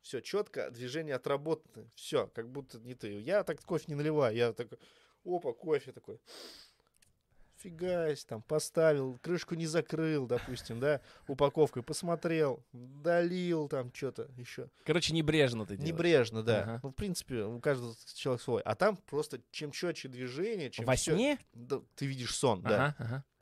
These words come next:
Speaker 1: Чем чётче движение во сне каких-то персонажей, которые говорят п-, правильно, идеально,
Speaker 2: Мгм.
Speaker 1: ещё что-то, движения их чёткие. И наоборот, чем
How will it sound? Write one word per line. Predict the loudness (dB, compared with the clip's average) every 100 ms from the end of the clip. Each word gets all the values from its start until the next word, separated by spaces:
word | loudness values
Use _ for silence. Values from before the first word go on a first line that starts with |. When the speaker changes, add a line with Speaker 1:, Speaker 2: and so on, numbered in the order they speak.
| -18 -12
Speaker 1:
Чем | -10
чётче | 0 0 0 -4
движение | -4 0 0 0 2
во | 2
сне | 2 0 0 0
каких-то | -4 -10 -8 -6
персонажей, | -6 0 0 2 2 0 -4
которые | -10 -6 -4
говорят | 0 0 0 -4
п-, | -14 0
правильно, | 6 6 6 2 -2
идеально, | -2 0 0 -2 -10 -14 -18 -12
Speaker 2:
Мгм. | -8 -4
Speaker 1:
ещё | -2 4 4
что-то, | 4 -2 -2
движения | -2 0 2 2 2 0
их | -6
чёткие. | -2 -2 -2 -6 -8 -8 -20 -20 -4
И | 2
наоборот, | 4 6 8 10 10 8 2 _ _ _ _ -8
чем | 0 0 0